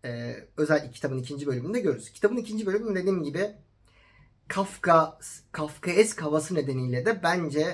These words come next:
e, romanın en zor bölümü.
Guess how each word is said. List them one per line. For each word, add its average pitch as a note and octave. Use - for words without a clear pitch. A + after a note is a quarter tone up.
e, C3+
romanın D#3+
en F#3+
zor E3
bölümü. C3+